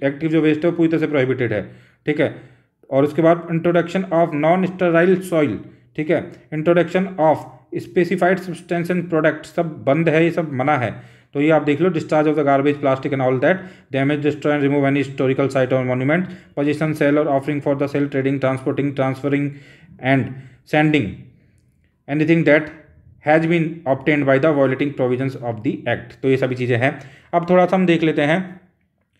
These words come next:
जो है इंपॉर्टेंट चीज़ों को। तो Constitution of the Antarctica Fund की भी बात यहाँ पे कर रखी है ये ज़्यादा इंपॉर्टेंट नहीं है। आगे देखते हैं, stringent penalties for the contravention of its provisions के लिए यदि कोई न्यूक्लियर एक्सप्लोजन जैसी की एक्टिविटीज वहाँ करता है अंटार्कटिका के अंदर,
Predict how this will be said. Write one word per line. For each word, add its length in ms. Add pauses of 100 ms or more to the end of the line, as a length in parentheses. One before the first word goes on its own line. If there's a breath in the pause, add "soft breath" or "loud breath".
(420)
जो 160
है 180
इंपॉर्टेंट 360
चीज़ों 200
को। 160 (380 loud breath)
तो 120 (120)
Constitution 560
of 100
the 100
Antarctica 480
Fund 280 (140)
की 80
भी 100
बात 220
यहाँ 140
पे 120
कर 160
रखी 260
है 220 (400 loud breath)
ये 100
ज़्यादा 200
इंपॉर्टेंट 380
नहीं 120
है। 60
आगे 180
देखते 260
हैं, 80
stringent 420
penalties 420
for 100
the 100
contravention 580
of 220
its 180
provisions 340
के 100
लिए 180 (440 loud breath)
यदि 140
कोई 140
न्यूक्लियर 300
एक्सप्लोजन 460
जैसी 240
की 80
एक्टिविटीज 380
वहाँ 180
करता 300
है 100
अंटार्कटिका 480
के 100
अंदर, 260